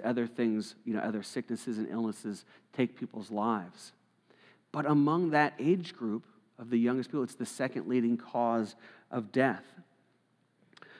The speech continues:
So why is it?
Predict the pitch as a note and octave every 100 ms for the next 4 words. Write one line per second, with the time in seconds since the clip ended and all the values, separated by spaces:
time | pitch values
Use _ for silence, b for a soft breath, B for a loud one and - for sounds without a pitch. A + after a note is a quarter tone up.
0 | b b b b b _ _ _ _ _
1 | _ - - - G#3 F3+ G3 C#4 G3 C#3
2 | G#2